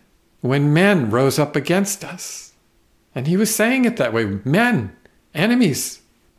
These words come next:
Then they would have swallowed us alive. Had it not been the Lord, they would have. That's David's point. He's setting up this picture saying the Lord was on our side.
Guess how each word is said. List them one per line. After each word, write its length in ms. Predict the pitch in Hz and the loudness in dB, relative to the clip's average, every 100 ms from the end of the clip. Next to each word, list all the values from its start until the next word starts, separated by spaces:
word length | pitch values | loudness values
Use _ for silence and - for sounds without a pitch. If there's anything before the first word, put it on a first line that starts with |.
| _ _ 127 | _ _ -2
Then 240 | 175 226 | 2 4
they 120 | 226 | 4
would 160 | 202 214 | 4 4
have 120 | 214 | 2
swallowed 580 | - - 185 214 214 214 | -2 0 2 4 4 2
us 160 | 214 | 0
alive. 880 | 233 214 220 254 233 139 - - - - _ _ _ _ - | 0 2 2 2 0 -2 -8 -18 -20 -20 _ _ _ _ -6
Had 180 | 147 | -2
it 100 | 156 | -2
not 280 | 127 185 208 | 0 -2 -2
been 80 | 151 | 0
the 100 | 143 | 0
Lord, 240 | 147 170 | 2 2
they 160 | 120 107 | 2 -2
would 320 | 95 95 170 | -2 0 0
have. 480 | 104 87 87 - - _ _ _ _ _ _ - | 0 -6 -10 -16 -20 _ _ _ _ _ _ -12
That's 180 | 147 | -12
David's 420 | - 151 160 127 - | -4 0 0 -2 -6
point. 400 | - 196 180 - | 0 0 0 -2
He's 180 | 113 | -4
setting 320 | - 160 156 147 | 0 0 0 0
up 140 | - | -2
this 160 | 131 127 | -4 -2
picture 340 | 156 196 135 | -2 -2 -4
saying 320 | - 131 117 - - | -2 0 0 -6 -8
the 80 | 139 | -2
Lord 320 | 127 170 151 - - - | 2 2 0 -6 -20 -8
was 160 | 104 | -6
on 280 | - 139 131 | -4 -4 -2
our 220 | 127 123 | 0 -2
side. 680 | 104 - 120 165 95 113 - | -2 -4 -2 -4 -4 -10 -16